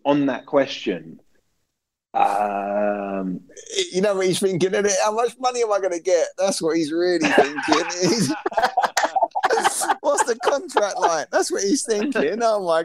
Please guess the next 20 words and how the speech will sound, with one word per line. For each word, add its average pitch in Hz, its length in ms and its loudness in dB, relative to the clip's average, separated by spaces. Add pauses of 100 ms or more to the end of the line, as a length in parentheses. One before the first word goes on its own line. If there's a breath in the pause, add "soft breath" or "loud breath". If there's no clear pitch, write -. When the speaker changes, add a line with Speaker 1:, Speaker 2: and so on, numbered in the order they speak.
Speaker 2:
gosh, 196 300 0
he's, 185 280 -4
he's 196 240 0
on 190 120 2
his 185 140 -2
phone 180 200 2
to 170 80 -6
his 170 120 2
agent 190 320 0
right 147 180 2
now. 190 240 2
He's 127 100 -2
just - 160 -14
plugged 156 200 -2
himself 143 460 0
in. 180 300 0
Speaker 1:
<laughs> 165 40 -2
Speaker 2:
"What's 180 160 2
the 175 100 -6
cash?" - 600 -2